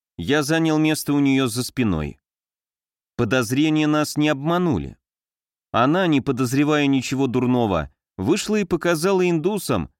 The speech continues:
что алмаз прикреплён к декольте её платья. Я не помню, какие фокусы и как они показывали.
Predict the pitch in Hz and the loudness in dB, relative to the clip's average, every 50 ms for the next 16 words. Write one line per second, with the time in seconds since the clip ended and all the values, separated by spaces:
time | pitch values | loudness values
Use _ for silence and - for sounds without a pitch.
0 | _ _ - - - - - 131 131 127 127 127 143 160 147 - - - 139 135 | _ _ -16 -14 -8 -2 0 2 2 2 2 2 0 0 -2 -2 -2 -2 -2 0
1 | - 139 143 135 - 139 151 156 147 123 104 107 107 113 - - 127 127 113 - | 0 0 -2 0 0 0 0 2 0 0 0 0 -2 -2 0 0 0 0 0 0
2 | 139 143 147 151 160 165 165 - 196 208 175 - - - 85 76 71 - - _ | 2 2 4 2 2 0 0 0 0 0 0 -2 -4 -6 -8 -8 -10 -12 -18 _
3 | _ _ _ _ _ _ _ _ _ _ _ _ _ _ _ _ _ _ - 92 | _ _ _ _ _ _ _ _ _ _ _ _ _ _ _ _ _ _ -6 -2
4 | 90 143 170 196 214 202 - 208 233 233 220 180 123 90 80 78 - - - 117 | 0 0 2 2 0 -2 0 0 0 2 2 2 2 0 0 -4 -6 -4 -2 -2
5 | 110 - 139 143 143 - - 165 170 160 - 156 - - 143 139 131 113 - 131 | -2 0 0 0 0 0 2 2 2 2 0 -2 -2 0 0 0 0 0 -2 -2
6 | 123 - 127 120 120 117 - 117 113 - - 117 110 101 85 90 85 78 71 69 | -2 0 0 0 0 0 0 0 -2 0 0 0 0 0 -2 -4 -6 -6 -6 -8
7 | 57 - | -12 -16